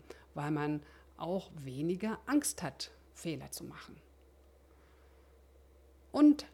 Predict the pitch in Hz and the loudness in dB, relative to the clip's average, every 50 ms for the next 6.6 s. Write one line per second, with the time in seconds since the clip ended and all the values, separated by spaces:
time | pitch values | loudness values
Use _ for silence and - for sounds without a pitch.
0 | - - 156 165 180 190 196 - - - 180 170 - 180 160 151 - - 143 147 | -14 -4 0 2 2 2 2 0 0 0 0 0 2 0 -2 -2 -4 -6 -6 -6
1 | 156 151 147 151 - - - - - - - - - - - - - - - - | -4 -4 -4 -6 -8 -10 -10 -12 -12 -14 -18 -20 -20 -20 -20 -20 -20 -20 -20 -20
2 | - - - - - - - - - - - - 165 160 151 160 160 - 196 214 | -20 -20 -20 -20 -20 -20 -20 -20 -14 -8 -6 -4 -2 -2 -2 -2 -2 -4 -4 -2
3 | 262 294 - - - - - - - - - - - - - - - - - 185 | -2 -4 -4 -8 -10 -12 -14 -18 -20 -20 -20 -20 -20 -20 -20 -20 -12 -2 2 4
4 | 208 285 285 - 302 294 - - 247 208 180 165 165 160 - - 170 165 160 160 | 4 4 4 2 0 -2 0 0 0 0 2 2 2 0 -2 -2 -2 -2 -2 -4
5 | - - 175 165 - 190 185 180 180 147 135 - - 156 147 151 147 160 165 175 | -6 -8 -8 -6 -6 -4 -4 -4 -4 -6 -6 -6 -8 -8 -8 -8 -8 -8 -8 -10
6 | - - 202 196 190 170 165 151 - - - | -10 -10 -10 -10 -10 -10 -12 -12 -14 -16 -18